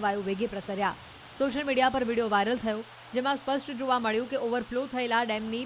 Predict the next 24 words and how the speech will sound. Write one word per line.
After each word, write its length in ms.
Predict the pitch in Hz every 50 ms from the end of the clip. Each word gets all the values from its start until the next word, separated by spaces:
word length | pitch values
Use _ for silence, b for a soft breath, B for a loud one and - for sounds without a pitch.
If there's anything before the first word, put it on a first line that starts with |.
| -
પાળી 320 | - 226 208 214 240 254 208 180
ક્ષતિગ્રસ્ત 580 | - - 240 233 226 233 208 226 240 233 - 202 202
થઈ 180 | 202 190 208 - 240
છે. 100 | 233 - - - - - - - - - - - - - - - - - - - - - - -
પાણીના 420 | - 254 262 294 330 330 311 320 320 247
ધોધ 220 | 269 262 226 247
પરથી 340 | 220 254 262 262 - 269 269 294
સ્પષ્ટ 360 | - - 254 254 247 240 - 254 226 220
લાગી 220 | 214 220 240 262 262
રહ્યું 180 | 240 247 254
છે 220 | 220 - 240 247 269
કે 160 | 240 285 277 269 -
પાળીમાં 680 | 233 214 214 233 277 302 277 262 247 262 277 233 247
જે 80 | 254
ખાડો 320 | - 220 220 214 214 247 285 294
અથવા 300 | 262 - 233 240 240 240 247
તો 80 | 247
ગાબડું 400 | 214 208 202 208 196 226 226 185
પડ્યું 320 | 202 202 220 269 294 220 -
છે 140 | 240 240 247
તે 140 | 262 262 214
ઘણું 240 | 214 226 269 247 208
મોટું 320 | 208 220 214 220 208 -
છે. 140 | 226 220 175